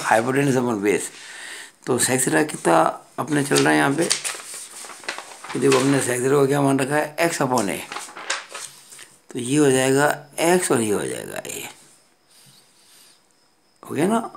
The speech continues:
hypotenuse upon base। अब ये क्या हो जाएगा, according to Pythagoras, under root इसका square minus इसका square, यानी कि एक्स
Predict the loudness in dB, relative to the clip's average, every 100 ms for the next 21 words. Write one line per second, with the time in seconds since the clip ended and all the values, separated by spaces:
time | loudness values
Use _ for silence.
0 | -8 -6 -2 2 4 4 2 0 0 0
1 | -4 -6 -16 _ _ _ -4 2 4 6
2 | 6 6 6 4 4 2 0 2 2 2
3 | 2 2 2 0 -2 -6 -16 _ _ _
4 | _ -6 -2 2 6 6 4 -4 -14 _
5 | -20 _ _ -20 -20 -20 -20 _ -8 -2
6 | 2 2 2 4 4 4 2 0 -2 -4
7 | -4 -4 -4 -4 -4 -6 -6 -6 -6